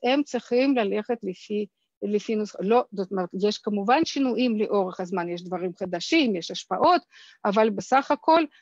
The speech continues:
אה, עד התקופה, בעצם תקופת הרנסאנס, אנחנו לא מכירים אומנות לשם אומנות, אומנות לשם יופי, או לכל מיני צרכים אסתטיים כאלה או אחרים.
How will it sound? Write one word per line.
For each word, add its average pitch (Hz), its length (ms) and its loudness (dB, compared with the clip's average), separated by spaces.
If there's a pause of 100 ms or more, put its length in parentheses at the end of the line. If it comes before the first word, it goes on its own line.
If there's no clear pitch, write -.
(220)
אה, 214 380 2 (480)
עד 302 320 6 (120)
התקופה, 247 640 2
בעצם 254 360 0
תקופת 240 380 -4
הרנסאנס, 214 720 -2
אנחנו 233 300 -4
לא 240 120 -2
מכירים 226 540 -2
אומנות 196 540 -2
לשם 208 340 -2
אומנות, 202 560 0
אומנות 190 520 -8
לשם 185 280 -8 (140)
יופי, 247 460 4
או 190 140 0
לכל 190 480 -2
מיני 202 300 0
צרכים 190 420 -6
אסתטיים 190 480 -6
כאלה 208 240 -4
או 196 60 -2
אחרים. 262 400 0